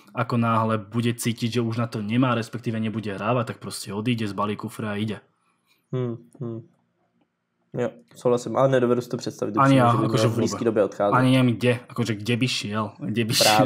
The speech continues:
Speaker 1: kde by
Speaker 2: právě.
Speaker 1: šel.
Speaker 2: Za, za, za mě jako dva, že podle mě to spíš bude styl, že ně-, někam odejde na konci, že za dva, tři roky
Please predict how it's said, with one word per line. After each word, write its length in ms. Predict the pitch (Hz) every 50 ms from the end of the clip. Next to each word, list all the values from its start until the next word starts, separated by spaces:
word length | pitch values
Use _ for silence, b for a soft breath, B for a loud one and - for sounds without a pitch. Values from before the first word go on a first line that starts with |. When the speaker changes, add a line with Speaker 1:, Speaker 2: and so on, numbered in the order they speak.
| 107 104
Speaker 1:
kde 80 | - -
by 60 | 117
Speaker 2:
právě. 140 | 101 101 101
Speaker 1:
šel. 420 | 101 98 98 101 104 101 104 104
Speaker 2:
Za, 120 | 123 139 139 139
za, 160 | 127 127 131 -
za 220 | 123 120 127 123
mě 160 | 123 127 127
jako 200 | 123 123 - 147
dva, 200 | 131 117 120 117 - - - - - - - 127 123
že 220 | 120 160 160 135
podle 340 | 107 - - 139 135 139 139
mě 120 | 143 131
to 100 | 135 147
spíš 220 | 147 - 156 139 123
bude 220 | 123 120 127 127
styl, 260 | 127 - - 120 117 117
že 160 | 123 123 117
ně-, 240 | 113 107 101 98 101
někam 340 | 104 101 - 117 120 113
odejde 380 | 110 101 104 107 107 107 107 107
na 140 | 104 95 95
konci, 760 | - 107 104 101 - - - 98 98 95 92 92 90 80 92 117
že 200 | 113 117 110 110
za 120 | 110 110
dva, 160 | 107 110 113
tři 180 | 110 - - 110
roky 480 | 101 92 - - 107 107 104 101 b